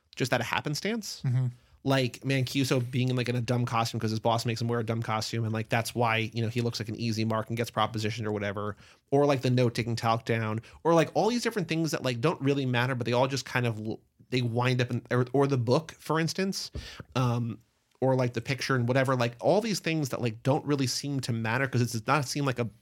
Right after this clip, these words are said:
Speaker 1: the narrative where plot matters,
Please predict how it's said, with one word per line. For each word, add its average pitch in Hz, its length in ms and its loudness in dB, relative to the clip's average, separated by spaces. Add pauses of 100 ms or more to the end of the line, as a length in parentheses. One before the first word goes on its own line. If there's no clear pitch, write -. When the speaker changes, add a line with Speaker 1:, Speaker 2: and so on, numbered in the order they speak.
Speaker 1:
the 107 140 -2
narrative 120 760 0 (460)
where 131 140 -4
plot - 440 0
matters, 123 680 -2